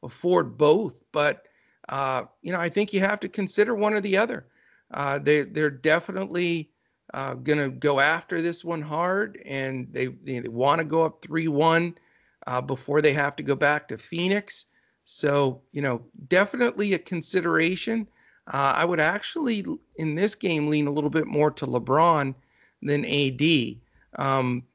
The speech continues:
but just slightly. And, uh, gonna keep an eye on the news for this one as well.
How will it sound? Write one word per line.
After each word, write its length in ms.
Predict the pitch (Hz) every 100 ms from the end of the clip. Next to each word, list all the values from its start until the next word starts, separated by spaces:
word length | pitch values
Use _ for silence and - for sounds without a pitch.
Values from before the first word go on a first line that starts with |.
| _
but 380 | 139 139 143 - -
just 300 | - 196 196
slightly. 540 | - 165 180 - - _ -
And, 480 | - 123 123 123 123
uh, 200 | 123 117
gonna 280 | 127 156 131
keep 320 | - - 160
an 80 | 143
eye 220 | 143 147
on 160 | 131 135
the 60 |
news 300 | 127 127 123
for 120 | - 123
this 260 | 127 127
one 180 | - 123
as 140 | 117
well. 520 | 120 135 143 123 123